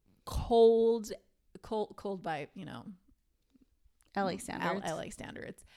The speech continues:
Speaker 1: Um, and super foggy there.
Speaker 2: Hey.
Speaker 1: Super foggy. And so I was trekking there. It was, like, a two-day, one-night trek,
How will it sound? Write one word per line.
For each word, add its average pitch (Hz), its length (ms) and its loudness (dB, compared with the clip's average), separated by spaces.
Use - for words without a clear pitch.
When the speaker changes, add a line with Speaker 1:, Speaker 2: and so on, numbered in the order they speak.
Speaker 1:
Um, 185 540 -2
and 190 600 0
super - 420 -6
foggy 170 440 -4
there. 196 480 -8
Speaker 2:
Hey. 285 320 -12
Speaker 1:
Super 233 560 -6
foggy. - 560 -10
And 196 140 -8
so 220 120 -2
I 190 160 0
was 208 220 -2
trekking 240 560 -6
there. 151 240 -4
It 170 60 -8
was, 170 100 -6
like, 170 140 -8
a 175 40 -8
two-day, 165 840 -6
one-night 165 560 -10
trek, - 600 -6